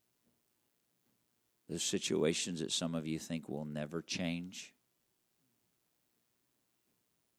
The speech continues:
prayer will change them. Prayer will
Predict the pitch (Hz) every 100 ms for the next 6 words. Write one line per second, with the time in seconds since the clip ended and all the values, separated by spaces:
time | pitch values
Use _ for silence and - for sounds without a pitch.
0 | - - 82 67 80 - 71 69 64 -
1 | - _ _ _ _ _ _ _ _ _
2 | _ _ _ _ _ _ _ _ _ _
3 | _ _ - 90 92 82 71 82 87 67